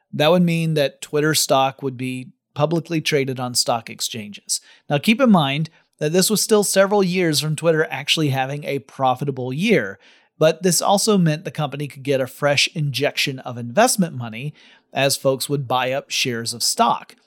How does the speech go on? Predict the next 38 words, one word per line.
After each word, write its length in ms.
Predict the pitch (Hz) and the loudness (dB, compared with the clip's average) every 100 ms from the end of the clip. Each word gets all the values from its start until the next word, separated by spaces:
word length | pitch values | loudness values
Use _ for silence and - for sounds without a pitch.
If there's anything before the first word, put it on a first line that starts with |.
| _ | _
So 160 | - - | -4 -2
everyone 400 | - 220 285 262 | 0 -2 -2 2
recognized 600 | 208 170 151 131 120 131 | 2 2 0 -2 -6 -4
that 280 | 143 147 _ | -4 -6 _
Twitter 320 | - 208 214 | -2 0 2
was 220 | 185 160 | 4 4
providing 540 | - - 170 214 277 247 | 2 -6 0 0 2 0
a 60 | |
valuable 420 | 151 147 160 131 113 | 2 2 0 -2 -2
service, 520 | - 220 220 120 - - - - | 0 2 0 -2 -4 -8 -20 -10
even 240 | - 269 339 | 0 0 0
if 120 | 311 | -2
the 100 | 240 | 0
company 360 | 233 226 208 180 | 4 4 4 2
itself 320 | 160 170 151 | 2 0 0
hadn't 480 | - - 185 180 170 | -6 -4 -2 -2 0
found 300 | 185 175 165 | 2 2 2
a 40 | |
way 240 | 156 127 | 0 -2
to 140 | 131 135 | -4 -6
leverage 640 | 135 135 175 185 156 127 | -4 4 4 4 0 -2
that 420 | 123 113 104 - - _ _ _ | -4 -6 -6 -10 -20 _ _ _
to 100 | - | 0
make 400 | 156 147 139 - - | 2 2 0 -6 -12
the 140 | 143 | -10
company 360 | 131 127 120 123 | -6 -6 -8 -14
profitable. 680 | - 226 277 151 - - _ - - | -2 0 0 -2 -8 -12 _ -20 2
Heck, 240 | 226 - | 2 2
back 360 | 175 165 202 208 | -8 2 2 2
in 100 | 208 | 0
two 140 | 202 | 0
thousand 320 | 190 185 165 147 | 2 2 2 0
eleven, 500 | 131 220 233 147 151 _ _ _ | 0 0 2 0 -4 _ _ _
Twitter 300 | - 254 285 | 2 4 6
had 120 | 247 | 6
a 60 | 196 | 4
valuation 720 | 147 185 185 151 160 220 202 | 2 2 2 0 2 2 2
of 200 | 170 | 0